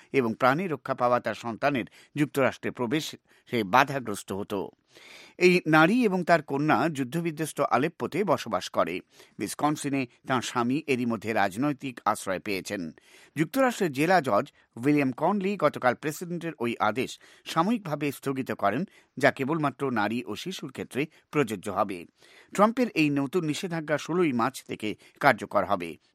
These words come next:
তবে ওই মহিলা যুক্তরাষ্ট্রের দূতাবাসে ভিসার সাক্ষাৎকারের জন্য জর্ডান যাবেন এবং পুরো প্রক্রিয়ার কারণে মার্চের ওই তারিখ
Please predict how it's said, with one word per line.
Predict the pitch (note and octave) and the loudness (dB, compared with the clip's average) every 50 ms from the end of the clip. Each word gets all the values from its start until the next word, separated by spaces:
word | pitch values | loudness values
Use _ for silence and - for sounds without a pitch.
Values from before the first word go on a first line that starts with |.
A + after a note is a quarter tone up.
| - | -2
তবে | B2+ G#2+ G2 G2+ G2+ | 0 0 0 0 -2
ওই | F#2+ | -2
মহিলা | F#2+ G2 G#2 A2+ C3 D#3 D3 C#3+ E3 | -4 -4 -6 -6 -2 0 0 0 0
যুক্তরাষ্ট্রের | E3 D3+ - - B2+ B2 A2 G2+ - A#2+ G2+ | -2 -6 -8 -6 -6 -6 -6 -6 -8 -10 -10
দূতাবাসে | F2 G2+ F#2 B2+ C3+ C3+ C3 - - C#3 B2 - - - - _ _ - | -8 -2 2 2 4 4 2 2 0 -2 -4 -4 -8 -18 -20 _ _ -6
ভিসার | B2+ B2+ E3 G3 F3+ G3 F#3 E3+ | -2 0 0 2 2 2 2 2
সাক্ষাৎকারের | - - B2+ A#2 - - B2+ - - B2+ A2+ G#2 F2 | 0 -2 -2 -2 -2 -6 -6 -4 -2 -2 -2 -2 -4
জন্য | G#2+ G#2 G#2 D3 G#3+ - - - _ _ - A2+ | -4 -2 -2 -2 -2 -4 -8 -18 _ _ -14 -4
জর্ডান | A2 C#3 D#3+ G3 F#3 D3 G#2+ | 2 4 6 6 6 4 2
যাবেন | F#2+ G2 F#2 E2+ F2+ F2 E2 - _ - - - _ | 0 -2 -2 -2 -4 -6 -8 -10 _ -20 -20 -10 _
এবং | - D#3 D3+ D3 C#3+ B2+ - | 0 2 2 2 0 -2 -4
পুরো | - D#3+ F#3+ A3+ C4 | -4 -2 0 0 0
প্রক্রিয়ার | G#3+ - D3 D3 - - F#3+ F3+ E3+ - | 0 -2 -6 -8 -4 0 0 0 0 2
কারণে | - B2 A#2 A2+ A2+ A#2 D3 G3+ | 4 4 4 4 2 -2 -2 0
মার্চের | G3 C#3+ A2 A2 - - C3+ B2+ - - | 2 2 2 0 0 -2 -4 -4 -4 -4
ওই | A2 G#2+ | -6 -6
তারিখ | F#2+ - B2 A#2+ A2+ A2 G2 | -2 0 0 0 0 -2 -6